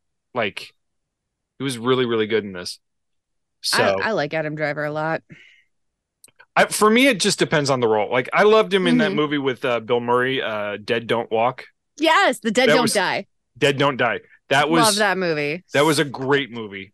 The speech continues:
Speaker 1: But I've seen him in other stuff, and I was like, "You could have got someone else."
Speaker 2: I haven't
Speaker 1: So.
Speaker 2: seen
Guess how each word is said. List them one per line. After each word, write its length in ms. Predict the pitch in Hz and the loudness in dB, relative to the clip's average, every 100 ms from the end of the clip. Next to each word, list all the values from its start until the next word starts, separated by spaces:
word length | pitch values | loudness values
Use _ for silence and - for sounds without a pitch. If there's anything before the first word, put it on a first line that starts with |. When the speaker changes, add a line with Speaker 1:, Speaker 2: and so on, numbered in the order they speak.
| _ _ - | _ _ -2
Speaker 1:
But 200 | 143 - | -2 0
I've 180 | 143 131 | -2 -2
seen 180 | 180 175 | -2 0
him 60 | |
in 120 | 170 | 0
other 220 | 147 151 151 | 0 0 -2
stuff, 380 | - 120 - | -2 -2 -4
and 80 | 131 | -6
I 20 | |
was 120 | 120 120 | -6 -4
like, 180 | 113 - | -4 -6
"You 260 | 131 135 135 | -6 -4 -4
could 200 | - 117 | -2 -2
have 80 | 104 | -2
got 160 | 95 | -6
someone 260 | - 90 82 | -8 -10 -10
else." 300 | 80 - - _ _ _ _ _ _ - - | -12 -16 -20 _ _ _ _ _ _ -20 -10
Speaker 2:
I 60 | 339 | -8
haven't 220 | 466 453 | -6 -6
Speaker 1:
So. 120 | 220 202 | -6 -4
Speaker 2:
seen 380 | 214 214 208 | -6 -6 -8